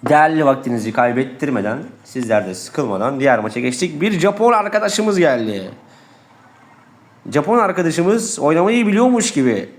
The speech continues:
iskelet attı, fark ettiyseniz. Bir de alev topu attı oynamayı biliyormuş gibi. Ve tek attı.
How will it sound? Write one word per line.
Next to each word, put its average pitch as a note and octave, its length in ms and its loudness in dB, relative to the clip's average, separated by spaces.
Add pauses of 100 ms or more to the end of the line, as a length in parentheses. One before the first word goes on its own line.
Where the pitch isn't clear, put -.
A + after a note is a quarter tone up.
(180)
iskelet G2+ 380 -6
attı, - 220 -10
fark F#2+ 260 -6
ettiyseniz. - 680 -12 (1800)
Bir G3 140 2
de A3+ 60 4
alev F#3 240 2
topu G3 240 0
attı C#3 220 -2
oynamayı G#2+ 360 0
biliyormuş F#2 360 -6
gibi. G#2+ 160 -10
Ve F#3+ 120 -2
tek G#3 180 -4
attı. C3 340 -4